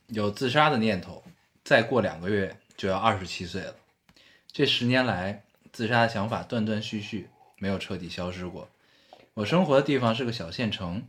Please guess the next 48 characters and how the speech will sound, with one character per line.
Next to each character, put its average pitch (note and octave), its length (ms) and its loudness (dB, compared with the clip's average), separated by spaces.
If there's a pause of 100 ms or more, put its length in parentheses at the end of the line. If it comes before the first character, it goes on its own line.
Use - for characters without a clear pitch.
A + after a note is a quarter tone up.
(240)
没 G#2+ 120 -2
有 A2+ 100 4
正 G#2+ 180 0
规 A#2+ 140 2
的 A2 80 2
心 C3 220 -4
理 F2+ 100 -2
咨 A#2+ 160 -6
询， F2+ 320 -8 (220)
大 G#2+ 120 2
家 G2 100 2
也 F#2+ 60 2
不 F2+ 120 -8
能 F#2 160 -4
理 F2+ 160 -6
解 A2+ 240 -6
抑 F#2+ 100 -6
郁 F2 100 -6
症 F2 200 -6
这 E2+ 80 -8
个 F2 80 -10
事 - 160 -6
儿。 D#2+ 100 -10 (1080)
高 E3+ 160 4
三 F3 200 8
时 A#2+ 180 -2
期 B2 240 -2
最 A#2 180 0
严 E2 200 -6
重， F#2 220 -8 (920)
当 C#3 140 2
时 B2 140 -2
是 B2 120 -2
姐 F#2 220 -6
姐 F2+ 100 -10
一 G#2 120 -2
直 F#2 120 -6
跟 G2 160 -2
我 F2 80 -6
聊 C#2+ 160 -10
天 F#2 220 -8
儿， F2 140 -10 (160)
陪 - 120 -10
我 F2 100 -4
熬 D2+ 180 -10
过 G2 120 -2
来 F2+ 200 -4
的。 - 100 -20